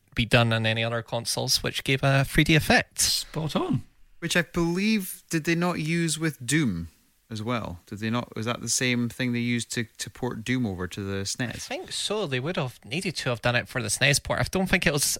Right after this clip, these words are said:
Speaker 1: involved with, like, the P C version, but definitely the snes one would have been on Mode seven.
Speaker 3: No, I'm pr-, I'm pretty sure, and I'm pretty sure the snes cartridge was bigger or something to cope with it, or s-,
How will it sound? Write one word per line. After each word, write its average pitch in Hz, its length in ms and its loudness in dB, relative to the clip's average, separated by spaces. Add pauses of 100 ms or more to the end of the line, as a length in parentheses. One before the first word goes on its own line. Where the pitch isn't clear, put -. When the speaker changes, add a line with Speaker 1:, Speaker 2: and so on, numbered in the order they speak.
Speaker 1:
involved 135 380 4
with, 135 100 -2
like, 120 160 4
the 113 80 -10
P 131 200 2
C 131 200 2
version, 151 360 4
but 120 180 2
definitely 117 460 0
the 101 40 -8
snes 117 340 0
one 107 140 -4
would 110 140 -2
have 110 100 -8
been 110 140 -6
on 110 140 -4
Mode 113 200 -6
seven. 120 240 2
Speaker 3:
No, 151 120 2
I'm 139 80 2
pr-, - 120 0
I'm 147 140 2
pretty 175 240 2
sure, 151 340 0 (540)
and 131 100 0
I'm 127 80 0
pretty 151 400 -4
sure 127 480 -2
the 117 80 -8
snes 120 640 0
cartridge - 960 -8
was 107 200 -8 (240)
bigger 120 380 -2
or 117 60 -4
something 113 420 -4
to 107 460 -4
cope - 260 -6
with 107 160 -6
it, 107 80 -4
or - 60 -8
s-, 110 100 -8